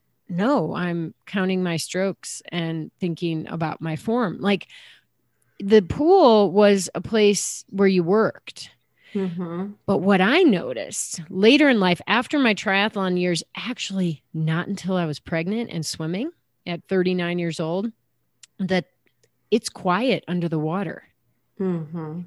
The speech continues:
Speaker 1: And I think I always knew that, and that it's very nurturing. And it was the only place you could be weightless, which is also such a gift. And when our bodies hurt, and there's a reason that a lot of old people in those funny little swim caps doing their doggy paddle, you know, sw-, swim
Speaker 2: Mm-hmm.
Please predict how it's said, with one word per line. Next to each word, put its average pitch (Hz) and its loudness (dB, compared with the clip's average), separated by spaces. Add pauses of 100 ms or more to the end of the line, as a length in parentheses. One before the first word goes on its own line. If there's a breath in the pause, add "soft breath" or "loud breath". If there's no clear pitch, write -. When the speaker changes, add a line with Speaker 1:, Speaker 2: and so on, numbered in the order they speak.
Speaker 1:
And 226 2
I 233 2
think 311 0
I 254 4
always 269 2
knew 196 2
that, 294 -4 (380 loud breath)
and 214 2
that 196 2
it's 196 -2
very 240 0
nurturing. 170 -6
And 202 -2
it 208 0
was 202 0
the 214 0
only 277 -2
place - -2
you 180 -6
could 160 -8
be 170 -2
weightless, 170 -6
which - -4
is 160 -6
also 175 -4
such 175 -4
a 175 -4
gift. 160 -6 (560 soft breath)
And 185 2
when 190 2
our 175 2
bodies 175 0
hurt, 262 -2
and 208 2
there's 185 2
a 190 2
reason 185 2
that 185 2
a 170 0
lot 180 2
of - -4
old 185 0
people 220 0
in 196 2
those 170 -2
funny 185 0
little 180 0
swim 185 -4
caps 185 -4
doing 185 0
their 180 0
doggy 180 -2
paddle, 185 -2
you 196 -2
know, 180 -2
sw-, - -10
swim 185 -4
Speaker 2:
Mm-hmm. 208 -4